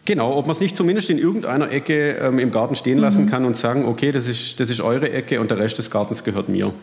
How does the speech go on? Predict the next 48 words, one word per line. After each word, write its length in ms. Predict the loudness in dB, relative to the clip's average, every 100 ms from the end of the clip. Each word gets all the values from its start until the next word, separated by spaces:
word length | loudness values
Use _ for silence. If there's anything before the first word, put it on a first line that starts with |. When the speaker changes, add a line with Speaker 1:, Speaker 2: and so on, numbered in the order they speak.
| -6 2
Speaker 2:
Ja. 300 | 2 2 -2 -6 0
<laughs> 80 | 2 4 0 -2 _ _
Was 280 | 0 0 2
hältst 280 | 2 2 2
du 20 |
denn 140 | 2
eigentlich 540 | 2 2 2 4 2 2
von 240 | 2 2
diesen 320 | 4 2 4
Schmetterlingshäusern, 1200 | 2 4 2 4 0 2 0 0 0 2 2 0
die 100 | 2
man 160 | 2 4
ja 160 | 4 2
manchmal 300 | 0 0 2
so 100 | 4
im 160 | 4
Baumarkt 560 | 2 2 4 4 2 0
oder 100 | 0
im 100 | 0
Gartencenter 840 | 0 -2 0 0 2 2 2 2
so 160 | 2 0
stehen 480 | 0 0 2 4 2
sieht, 300 | 2 2 4
äh, 260 | 4 2
da 300 | 2 2 2
wo 80 | 2 2
irgendwie 180 | 2
so 100 | 4
mit 220 | 2 2 2
Holz 320 | 2 2 2
und 120 | 0
Schlitzen, 640 | 2 0 0 0 2 2 0 -10 -18 -20 -20
äh, 140 | -12 -4
sag 160 | 0
mal, 140 | 2 0
bringen 340 | 2 4 4
die 180 | 4 2
was? 360 | 2 0 -4
Oder 240 | -2 -2 0
wie, 160 | 2
wie 40 | 2
ist 140 | 2
da 100 | 2
so 120 | 2
deine 280 | 2 4 4
Meinung 440 | 6 6 4 4 2
dazu? 400 | 0 -2 -2 0
Hm. 160 | 0